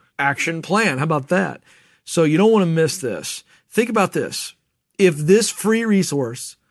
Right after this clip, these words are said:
saves you from a bad hire, think about how much money, we're talking into the thousands, tens of thousands of dollars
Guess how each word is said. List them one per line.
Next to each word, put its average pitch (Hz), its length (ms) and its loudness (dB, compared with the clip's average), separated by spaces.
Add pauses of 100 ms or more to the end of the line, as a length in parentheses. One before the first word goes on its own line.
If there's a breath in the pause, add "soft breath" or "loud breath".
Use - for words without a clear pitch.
(120)
saves 190 340 4
you 190 80 0
from 180 180 0
a 156 80 0
bad 160 300 2
hire, 147 280 0
think 180 180 -2
about 170 160 0
how - 180 -8
much 196 200 -4
money, 143 320 -12
we're 147 100 -10
talking 170 340 -6
into 165 280 -10
the 139 140 -6
thousands, 147 680 -6
tens 202 400 0
of 180 120 -4
thousands 151 420 -2
of 127 80 -10
dollars 139 380 -4